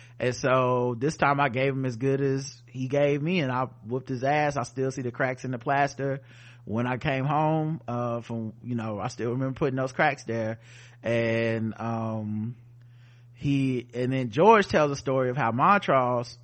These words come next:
wa-, he does love Tick. He just don't know how to express it. And when they were kids, George didn't do enough as the older brother to protect Montrose from all the abuse of their father.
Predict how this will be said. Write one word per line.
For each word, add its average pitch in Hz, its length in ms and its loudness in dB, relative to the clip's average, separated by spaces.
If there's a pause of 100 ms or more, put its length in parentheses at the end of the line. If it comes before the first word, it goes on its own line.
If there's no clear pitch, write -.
(180)
wa-, 123 580 -4
he 135 200 -8
does 160 360 8
love 127 260 0
Tick. 117 400 -2
He 135 160 -10
just 131 180 -2
don't 127 100 -2
know 127 80 -2
how 127 80 -2
to 117 80 -4
express 156 400 -2
it. 135 160 -2
And 117 160 -4
when 123 80 -2
they 120 80 -2
were 113 140 -4
kids, 175 580 2 (760)
George 175 680 8 (560)
didn't 151 280 2
do 143 180 4
enough 151 320 2
as 135 80 -2
the 117 140 -2
older 127 260 0
brother 139 300 2
to 120 80 -4
protect 160 500 0
Montrose 120 840 -2
from 131 180 -2
all 117 160 2
the 107 100 -4
abuse 117 360 -4
of 107 120 -6
their 196 220 4
father. - 460 -6